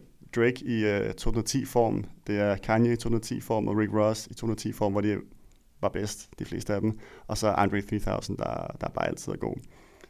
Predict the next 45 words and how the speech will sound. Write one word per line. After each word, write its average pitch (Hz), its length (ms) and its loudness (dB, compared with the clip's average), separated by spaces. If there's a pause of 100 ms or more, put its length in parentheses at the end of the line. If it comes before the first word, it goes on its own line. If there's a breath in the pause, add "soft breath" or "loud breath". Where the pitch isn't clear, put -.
Så 101 300 0 (260)
en 113 100 0
god 135 260 0
sang, 131 220 2
hvis 120 180 -2
man, 113 200 4
øh, 104 140 0
savner, 110 440 2 (540)
øh, 101 300 0
hiphop, 107 420 0 (100)
som 101 200 -4
det 101 100 0
lød 107 160 0
for 104 200 0
ni 110 200 6
år 107 140 0
siden. 104 300 -2
<laughs> 101 60 2 (2250 loud breath)
Og, 110 240 6
øh, 110 100 4
den 113 80 4
sidste 127 300 2
anbefaling, 120 440 6
jeg 107 100 6
har, 110 200 6
det 113 260 2
er 98 280 8
et - 200 0
dansk 117 300 2
band, 113 220 2
som 113 140 -2
jeg 104 80 0
har 101 60 -4
snakket 110 280 0
om, 101 140 0
øh, 98 220 -4
før, - 360 0 (200)
øh, 120 180 -2
herinde. 123 460 0
Det 113 160 -2
er, 110 240 -2
de 113 120 -6
hedder 104 220 0
Intet 120 300 6
Altid. 123 360 0